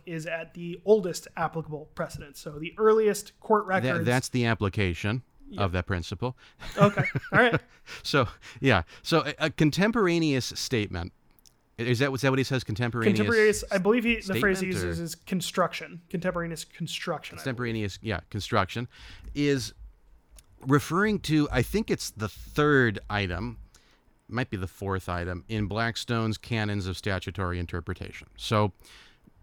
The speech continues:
Speaker 2: I, I just briefly, I wanna kind of explain what that is. Basically, Blackstone is giving a how-to manual, at least in part of what he wrote,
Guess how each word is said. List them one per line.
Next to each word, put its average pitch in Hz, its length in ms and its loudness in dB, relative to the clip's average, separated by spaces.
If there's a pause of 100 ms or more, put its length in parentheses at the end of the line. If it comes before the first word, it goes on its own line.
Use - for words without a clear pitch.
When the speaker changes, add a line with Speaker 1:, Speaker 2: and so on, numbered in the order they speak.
(360)
Speaker 2:
I, - 360 -14
I 139 40 -2
just 135 260 -4
briefly, 156 520 2
I 139 40 6
wanna 131 180 4
kind 127 200 2
of 104 80 0
explain 101 420 0
what 92 120 -2
that 92 240 2
is. 85 460 -4
Basically, 135 640 4
Blackstone 110 1000 0
is 101 640 0 (320)
giving 139 440 2
a 113 220 0
how-to 170 540 0
manual, 104 440 2
at 104 80 0
least 113 220 -4
in 98 160 -4 (160)
part 135 320 -2
of 98 160 -4
what 90 160 -4
he 92 100 -2
wrote, 87 300 -4